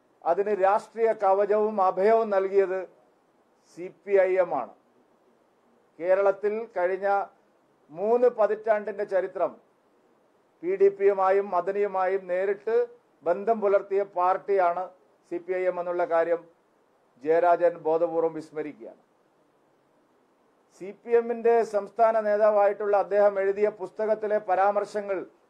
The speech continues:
ആത്മാർത്ഥതയോടുകൂടിയുള്ളതാണെങ്കിൽ ഇക്കാലം അത്രയും മദനിയുമായും പി ഡി പിയുമായും സഹകരിച്ചതിന്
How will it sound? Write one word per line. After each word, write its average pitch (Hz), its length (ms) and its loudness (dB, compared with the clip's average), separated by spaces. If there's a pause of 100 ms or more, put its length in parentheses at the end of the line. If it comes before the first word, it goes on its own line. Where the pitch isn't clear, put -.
(1200)
ആത്മാർത്ഥതയോടുകൂടിയുള്ളതാണെങ്കിൽ 202 2250 0 (2000)
ഇക്കാലം 220 520 2
അത്രയും 208 580 -6 (140)
മദനിയുമായും 202 960 -2 (1120)
പി 180 160 0
ഡി 214 160 -2
പിയുമായും 202 680 2
സഹകരിച്ചതിന് 190 920 0